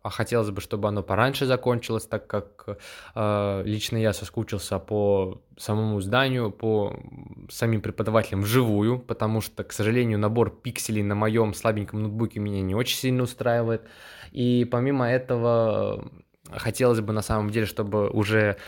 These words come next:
за-, эпидемиологическая ситуация более-менее налаживалась и помогала, и, точнее, работала на нас, чтобы мы потихоньку поправлялись, формировался групповой иммунитет, и также,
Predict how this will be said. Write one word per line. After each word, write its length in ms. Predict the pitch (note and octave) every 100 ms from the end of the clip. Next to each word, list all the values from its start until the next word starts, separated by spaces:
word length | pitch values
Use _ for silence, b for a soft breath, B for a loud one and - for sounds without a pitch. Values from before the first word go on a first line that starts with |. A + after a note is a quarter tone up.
| B B B B B B B _ _
за-, 420 | - C#3+ C3 B2+ A#2+
эпидемиологическая 800 | A#2+ B2 C#3+ D3+ D3 C3+ - A2+
ситуация 600 | - C3 B2+ C3 C3 A2
более-менее 600 | G#2 C3+ B2 B2 A#2+ A2
налаживалась 720 | G#2 A2+ C#3 B2+ B2 A2+ -
и 320 | - B2+ B2
помогала, 840 | A2+ G#2+ G#2+ G#2+ B2+ B2+ A#2 A2 - _ _
и, 120 | C3 A2+
точнее, 320 | A#2+ - A2+
работала 540 | A2+ A#2+ B2 A#2+ A2+ G#2+
на 120 | G#2+
нас, 300 | G#2+ A2 -
чтобы 340 | - G#2+ G2+
мы 140 | G#2 G#2+
потихоньку 560 | - - - A2+ -
поправлялись, 600 | F#2+ F#2+ G2+ A2 C#3 B2 -
формировался 800 | G#2+ G2+ G2 G#2+ A#2 A2+ - G2
групповой 640 | G2+ G#2 G#2+ G#2 G#2 G2
иммунитет, 760 | F#2+ F#2 F#2 F#2 C3+ C#3 - B B B B
и 120 | A2
также, 420 | G2 B2+ B2 A2+